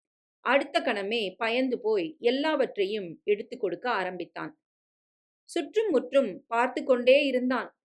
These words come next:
தெரிந்தவர்கள் யாராவது வருகிறார்களா என்று பார்த்தான். பிறகு, "சார், ஐந்நூறு ரூபா தரேன்"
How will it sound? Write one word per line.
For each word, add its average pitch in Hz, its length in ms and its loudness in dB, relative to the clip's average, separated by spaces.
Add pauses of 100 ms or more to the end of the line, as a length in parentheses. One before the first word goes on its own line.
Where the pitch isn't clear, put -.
(200)
தெரிந்தவர்கள் 233 800 0
யாராவது 226 640 0
வருகிறார்களா 196 800 0 (500)
என்று 220 300 -2
பார்த்தான். 196 640 -6 (360)
பிறகு, 214 640 0 (240)
"சார், 196 540 -6 (480)
ஐந்நூறு 214 320 -2
ரூபா 240 220 -2
தரேன்" 202 260 -4